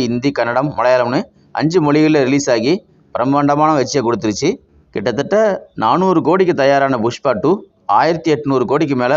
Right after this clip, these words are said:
வசூல் சாதனை பண்ணியிருக்கு. புஷ்பா டூ ரிலீஸ் ஆன அன்னைக்கு ஹைதராபாத்தில் உள்ள தியேட்டருக்கு அல்லு அர்ஜுன் படம் பார்க்க போக, அதனால ரசிகர்களுக்குள்ள நடந்த தள்ளுமுள்ளுல ரேவதிங்கிற ஒரு பெண் ரசிகை இறந்து போயிட்டாங்க.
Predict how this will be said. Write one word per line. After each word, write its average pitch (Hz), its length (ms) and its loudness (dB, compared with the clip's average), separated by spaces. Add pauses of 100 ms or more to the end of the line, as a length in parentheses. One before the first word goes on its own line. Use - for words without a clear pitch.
வசூல் 135 280 0
சாதனை 123 240 0
பண்ணியிருக்கு. 107 400 -2 (1120)
புஷ்பா 143 340 -2
டூ 180 80 4 (100)
ரிலீஸ் 170 220 2
ஆன 156 140 2
அன்னைக்கு 139 280 0 (220)
ஹைதராபாத்தில் 147 520 0
உள்ள 131 180 2
தியேட்டருக்கு 127 400 0 (440)
அல்லு 151 200 2
அர்ஜுன் 139 280 0
படம் 131 200 0
பார்க்க 123 240 -2
போக, 143 120 0 (540)
அதனால 127 240 0 (120)
ரசிகர்களுக்குள்ள 127 600 0 (120)
நடந்த 113 280 -4
தள்ளுமுள்ளுல 123 480 2 (480)
ரேவதிங்கிற 143 420 0 (100)
ஒரு 113 100 0 (100)
பெண் 127 200 0
ரசிகை 110 380 -2
இறந்து 113 240 -4
போயிட்டாங்க. 107 320 -2